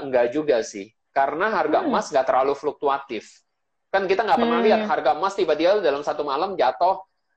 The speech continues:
Speaker 1: tiga puluh persen, kan nggak pernah kayak begitu. Kan relatif,
Speaker 2: Iya.
Speaker 1: eh, stabil
Speaker 2: Hmm.
Speaker 1: sih sebenarnya, gitu. Dan, eh, itu istilahnya gampang untuk dijual lagi.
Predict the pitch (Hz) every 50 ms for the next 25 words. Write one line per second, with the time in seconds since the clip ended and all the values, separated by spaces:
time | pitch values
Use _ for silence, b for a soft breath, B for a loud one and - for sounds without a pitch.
0 | _ _ 131 131 117 - 139 131 113 - - - 160 147 151 151 151 151 156 -
1 | 202 202 165 151 151 175 156 117 - - - 123 120 117 120 110 - 110 - _
2 | _ _ _ _ _ _ _ - 180 185 170 156 147 147 143 139 - 151 - 208
3 | 202 190 156 135 131 127 - - 131 202 - - 123 - - - 123 113 117 117
4 | 120 113 110 120 117 113 110 117 113 - b b b b b b _ _ 117 117
5 | 113 - 117 113 117 123 131 139 151 156 170 175 - b b b b b _ -
6 | 127 131 131 131 127 127 127 127 113 - - _ _ 160 147 143 - - 214 226
7 | 226 196 - - - _ _ _ _ 165 160 - - 156 147 135 143 170 208 185
8 | 143 139 123 127 139 - 202 196 165 139 - 139 - 131 127 113 135 127 123 117
9 | 120 123 127 127 123 117 113 -